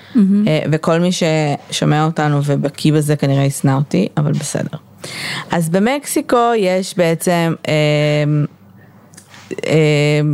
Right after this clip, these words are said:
Speaker 2: תרבות מאוד, מאוד, מאוד מפורסמת של, כאילו, עולם ההיאבקות שם, שנקרא, אה, ליברה לוצ'ה, שבתרגום חופשי זה היאבקות חופשית.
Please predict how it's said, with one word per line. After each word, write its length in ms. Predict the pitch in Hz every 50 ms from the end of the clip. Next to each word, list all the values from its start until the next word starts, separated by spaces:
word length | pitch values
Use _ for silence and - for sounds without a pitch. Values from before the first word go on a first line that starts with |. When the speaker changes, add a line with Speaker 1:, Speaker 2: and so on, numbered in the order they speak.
| 143 139 - -
Speaker 2:
תרבות 540 | - 185 156 151 160 151 165 190 202 214 -
מאוד, 380 | 185 - - - 135 170 175 175
מאוד, 260 | 170 165 160 160 156
מאוד 240 | 156 151 151 156 156
מפורסמת 720 | 156 151 - - - 139 - - 147 143 143 147 143 139
של, 160 | - 135 135 139 -
כאילו, 240 | - 143 143 139
עולם 260 | 139 139 139 139 143 139
ההיאבקות 440 | 135 - 156 - - 147 156 170
שם, 220 | - - 262 277 339 381 - - - - - - - - - - - -
שנקרא, 680 | - - 175 170 156 - - 190 214 220 226 220 220 214 294 - _ _ - - -
אה, 40 | 165 160 156 156 156 156 151 151 151 151 151 156 156 156 156 156 151 - _ _ _ 175
ליברה 640 | 180 147 156 196 226 208 214 226 226 233 233 233 240 233 -
לוצ'ה, 440 | - 156 147 143 139 - - 131 - - 139 _ _ _ - - - - - - - - - -
שבתרגום 800 | - - - 165 160 165 160 - 185 170 170 175 208 233 240 233
חופשי 480 | - 208 185 - - - 254 269 262
זה 100 | 220 202
היאבקות 440 | 185 175 156 147 151 - 208 202 -
חופשית. 680 | - - 170 - - - - - - - - - -